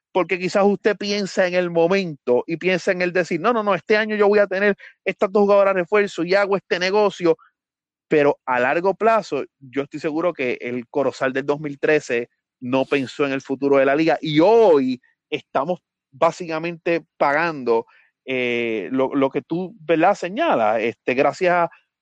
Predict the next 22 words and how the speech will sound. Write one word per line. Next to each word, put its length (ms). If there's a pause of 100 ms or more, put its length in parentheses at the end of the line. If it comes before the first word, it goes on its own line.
entiendo 560
a 80
que 280 (840)
se 340
ha 80
mencionado 560
en 140
varios 280
medios 400
y 40
específicamente 760
quiero 200
mencionar 480
a 260
The 160
Gondor, 480
¿verdad? 260
Que 60
es 60
un 140
medio 320
que, 240